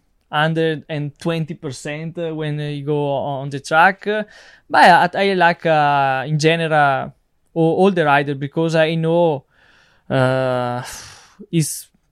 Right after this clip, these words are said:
it's really difficult to, to be a, a rider, uh, now. So I respect all, all the rider. I like a lot Marc. I like a lot now Marco Bezzecchi. For me, at the moment, is the best rider, uh, on, in the Moto G P.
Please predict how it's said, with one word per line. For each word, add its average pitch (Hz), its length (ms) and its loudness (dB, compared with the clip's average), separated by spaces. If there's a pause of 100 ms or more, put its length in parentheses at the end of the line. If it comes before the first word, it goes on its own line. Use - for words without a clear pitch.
(100)
it's 190 200 -2
really 220 200 0
difficult 143 400 -4
to, 135 180 -8
to 139 140 -10
be 139 180 -6
a, 127 400 2
a 131 120 0
rider, 127 520 -4 (160)
uh, 123 340 -8
now. 123 320 -2
So 120 520 -10 (380)
I 160 100 6
respect 151 480 0
all, 147 160 -2
all 147 120 -4
the 135 140 -4
rider. 156 440 2
I 151 120 0
like 143 260 -2
a 139 60 -2
lot 135 180 -2
Marc. 156 400 2
I 160 200 2
like 151 320 2
a 147 60 0
lot 147 260 -2
now 135 640 -2
Marco 147 420 2
Bezzecchi. 151 640 -10 (440)
For 147 140 4
me, 143 480 -2 (320)
at 147 160 0
the 147 60 -2
moment, 151 420 -2
is 143 120 -6
the 143 100 -6
best 143 340 -2
rider, 143 520 2
uh, 131 200 -6
on, 139 160 -8
in 147 240 -8
the 147 80 -2
Moto 139 240 -6
G 131 140 -12
P. 214 220 -14